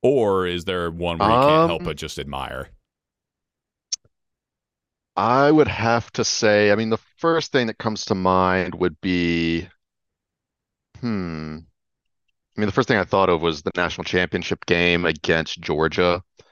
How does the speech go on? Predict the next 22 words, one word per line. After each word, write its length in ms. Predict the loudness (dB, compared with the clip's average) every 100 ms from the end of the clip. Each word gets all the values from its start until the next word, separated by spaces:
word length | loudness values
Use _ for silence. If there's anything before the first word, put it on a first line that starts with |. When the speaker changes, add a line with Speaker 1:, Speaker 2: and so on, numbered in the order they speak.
| _ _ _
Speaker 2:
um, 880 | -6 -2 0 2 2 0 -6 -14 -16 _ -14
where 120 | -4 0
they 100 | 0
went 180 | 0
into 240 | -2 -2 -2
it 40 |
with 120 | -2
Jalen 340 | -2 0 2 2
Hurts, 360 | 2 2 0
Speaker 1:
Mm, 260 | -6 -6 -6
Speaker 2:
and 80 | -2
then 180 | 0 0
he 60 |
Speaker 1:
yep. 100 | -2
Speaker 2:
made 160 | -2 -2
that 140 | -2
decision 360 | -4 -6 -4 -2
at 60 |
halftime 640 | -2 -4 -4 -2 0 -2 -8 _ _ _ _
to 100 | -8
put, 460 | -6 -4 2 2 4
uh, 400 | 2 2 0 -2